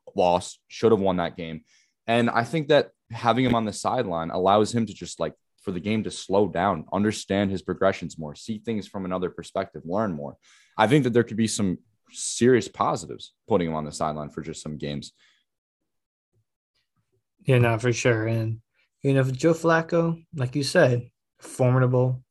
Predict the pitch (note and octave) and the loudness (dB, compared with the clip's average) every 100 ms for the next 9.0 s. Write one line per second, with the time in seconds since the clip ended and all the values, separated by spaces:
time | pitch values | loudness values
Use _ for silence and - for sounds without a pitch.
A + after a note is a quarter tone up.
0 | _ - C3 B2 A2+ A#2 A2+ A#2 - C#3 | _ -4 0 2 2 0 -2 -6 -2 2
1 | B2+ B2 B2 B2 _ A#2+ A#2 A2 A2+ A2+ | 4 2 0 -4 _ -6 -6 -4 -4 -4
2 | A2+ _ - - _ _ - A#2+ A#2 A2 | -8 _ -20 -20 _ _ -2 2 2 2
3 | B2+ C#3 C3+ A#2+ A#2+ A#2+ C3 - C3+ C3+ | 6 8 8 4 0 0 0 0 0 2
4 | B2 A2 A2+ A#2 A2+ A#2 _ _ _ _ | 2 -4 -2 0 0 -4 _ _ _ _
5 | _ _ - C#3 C3+ C#3 C#3+ - F#3+ D3+ | _ _ -2 4 6 6 2 0 -2 0
6 | C#3 C3 B2 A2+ C3+ C3 A#2 A2+ A2+ A#2+ | -2 -2 -6 -4 0 0 0 -4 -2 0
7 | B2 A2+ A2+ - A2 A2 A2+ - D3 C#3+ | 0 -2 -8 -10 -6 -4 -4 2 2 4
8 | C3 B2 A#2+ B2 B2+ - - A2+ A2+ | 4 4 2 4 2 -2 -4 -2 -4